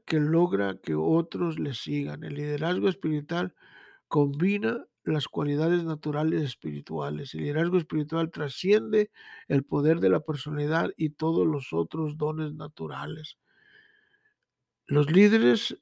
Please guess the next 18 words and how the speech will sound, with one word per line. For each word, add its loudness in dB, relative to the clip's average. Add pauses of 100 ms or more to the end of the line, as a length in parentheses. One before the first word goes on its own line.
(240)
nacen 0
y -2
se -8
hacen. -10 (680)
Seguramente -2
son -6
dos -6
cosas, -4 (720)
ilusiva 2
y, 0
y 0
eléctrica, -4 (540)
que 0
viene 2
de 0
Dios. -4
Algunas -2
personas -2